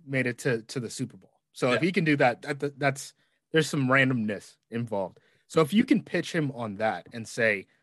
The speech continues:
Speaker 1: Look, twenty twenty-two isn't gonna be the best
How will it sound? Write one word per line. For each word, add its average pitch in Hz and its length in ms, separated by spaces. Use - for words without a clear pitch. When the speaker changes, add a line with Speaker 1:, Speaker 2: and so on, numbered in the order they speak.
Speaker 1:
Look, 120 360
twenty 165 260
twenty-two 170 480
isn't 147 180
gonna 139 120
be 123 120
the 110 100
best 113 420